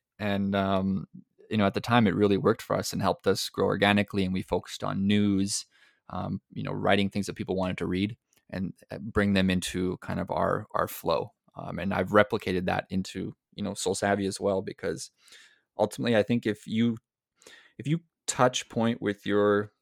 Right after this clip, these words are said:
potential customers at a place that's organic for them and doesn't feel forced, uh, that's a great place to start with building that relationship, build, bringing them into your ecosystem, and then organically getting them to, you know, I guess in Soul Savvy's case,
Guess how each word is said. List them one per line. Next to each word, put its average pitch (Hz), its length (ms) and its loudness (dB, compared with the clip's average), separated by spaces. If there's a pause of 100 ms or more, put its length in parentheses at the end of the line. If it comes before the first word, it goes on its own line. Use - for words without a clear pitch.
(200)
potential 110 340 -2
customers 104 480 0
at 98 80 6
a 95 40 2
place 101 360 0
that's 92 240 -2
organic 98 460 0
for 127 140 -4
them 147 200 -2 (380)
and 104 100 -4
doesn't 98 280 -2
feel 104 200 0
forced, 104 520 -2
uh, - 300 -2 (300)
that's - 200 -2
a 113 40 0
great 98 340 2 (120)
place 98 260 -2
to - 100 -8
start 92 300 0
with 95 220 -4
building 92 260 2
that 90 160 -2
relationship, 92 640 -4 (160)
build, 95 280 4
bringing 98 340 2
them 92 160 2
into 90 140 0
your 90 120 0
ecosystem, 92 720 -6 (420)
and 98 140 -2
then 95 80 2
organically 92 640 0
getting 90 360 2
them 87 200 -4
to, 90 420 -6 (220)
you 92 80 -8
know, - 180 -10
I 107 80 0
guess - 220 -4
in 95 80 -12
Soul 90 180 -6
Savvy's 110 320 4
case, - 340 -2